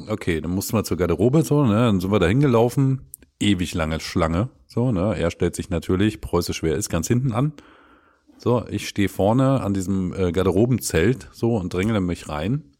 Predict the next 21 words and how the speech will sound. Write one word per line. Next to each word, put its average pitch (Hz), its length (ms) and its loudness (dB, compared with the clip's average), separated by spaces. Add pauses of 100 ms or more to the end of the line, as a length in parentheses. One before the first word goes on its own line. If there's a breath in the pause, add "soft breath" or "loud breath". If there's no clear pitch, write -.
(1040)
Und, 95 500 4
ähm, 82 440 2 (1040 loud breath)
irgendwann 160 560 4
fragen 117 300 2
die 127 100 4
so, 120 160 6
„Ja, 127 160 6
hier, 135 220 4
Garderobe 123 400 4
schließt - 320 -2
jetzt - 180 -6
gleich, 131 220 4
wir 113 100 4
sind 101 200 0
voll, 110 580 2 (400)
gehören 98 420 4
Sie 98 160 2
dazu?“ 101 720 0 (580)
Ich 117 100 2
so, 139 120 6
„Ja.“ 90 280 6